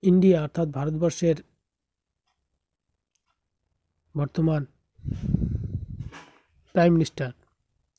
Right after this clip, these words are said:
ঠিক আছে, তিনি আগে কত নম্বরে ছিলেন? ছ নম্বরে, সরি, চার নম্বরে। তিনি চ-,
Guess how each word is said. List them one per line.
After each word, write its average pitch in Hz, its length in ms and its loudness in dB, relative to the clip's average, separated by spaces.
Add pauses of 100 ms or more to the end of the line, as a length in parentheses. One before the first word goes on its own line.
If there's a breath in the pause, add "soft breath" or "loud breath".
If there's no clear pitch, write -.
ঠিক 175 140 -2
আছে, 165 240 -2 (380)
তিনি 180 200 4
আগে 165 420 4 (600)
কত 190 160 -2
নম্বরে 180 280 4
ছিলেন? 143 300 -2 (1000)
ছ - 140 -8
নম্বরে, 160 440 2 (1700)
সরি, 147 280 -2
চার 160 260 -2
নম্বরে। 156 380 2 (120)
তিনি 175 320 0 (1120)
চ-, - 140 -18